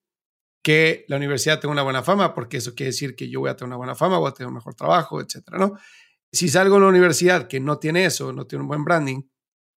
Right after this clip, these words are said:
pues obviamente no voy a decir nada, ¿no? Entonces, si yo pienso en tu modelo de negocio, por un lado veo lo que estás mencionando de crear una comunidad, creo que eso es clave, ¿no? Y la comunidad va más allá de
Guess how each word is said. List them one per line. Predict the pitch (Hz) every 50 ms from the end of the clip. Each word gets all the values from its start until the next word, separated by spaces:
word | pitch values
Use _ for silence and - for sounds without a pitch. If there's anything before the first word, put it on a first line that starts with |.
| _ _ _ _
pues | - 143 127 131
obviamente | 147 151 147 147 147 131 - 143
no | 139 135
voy | 135 131
a | 127
decir | 123 - - 117 107
nada, | 110 113 110 110
¿no? | 117 117 - _ _ _ _ _ _ _ _ _
Entonces, | 147 143 135 185 180 160 151 139 - - - _ _ _ _ _ _ _
si | - - 165 170
yo | 226 247 240
pienso | 277 254 240 202 240
en | 220 202
tu | 214 175
modelo | 165 165 170 190 196
de | 175
negocio, | 151 147 151 127 - 135 127 127 143 - _ _ _ _ _ _ _ _ _ _ _ _ _ _
por | - 160 165
un | 202 220 214
lado | 214 220 220 214 214 - - - _ _ _ _ _ _
veo | - 131 160 165 170
lo | 165 156
que | 123
estás | - - 160 156
mencionando | 156 156 139 - 135 131 131 131 139 135 135 123
de | 131 135 - - _ _
crear | - 139 147 156 156
una | 147 143 123 -
comunidad, | - 127 127 123 139 135 135 135 127 113 -
creo | - - 131 131
que | 151
eso | 123 156 151
es | - -
clave, | - - 143 143 143 135 117 101 95 _ _ _ _ _ _
¿no? | 160 156 156 - - _ _ _ _ _ _ _ _
Y | _ - 147
la | 151 156 -
comunidad | - 170 165 160 156 151 151 170 175 165
va | 175 175
más | 175 175 175 180 165 -
allá | 190 165 151 123 143 139 147 147 147 170 - _ _ _ _ _ _ _ _ _ _
de | _ - 127 143 151 147 147 139 139 135 131 131